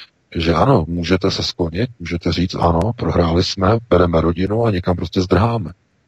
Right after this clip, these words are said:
Ale těch volných míst, kde, které nebudou pod vlivem světového sionismu, bude méně a méně a méně a méně. V jedné chvíli už nebude kam utíkat. Všude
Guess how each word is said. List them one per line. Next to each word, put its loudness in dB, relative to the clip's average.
Ale 2
těch 0
volných 2
míst, -6
kde, 2
které 2
nebudou 2
pod -4
vlivem -4
světového -2
sionismu, -8
bude -6
méně -6
a -8
méně -2
a -6
méně -2
a -4
méně. -2
V 0
jedné 2
chvíli 4
už 0
nebude 2
kam 0
utíkat. -12
Všude 0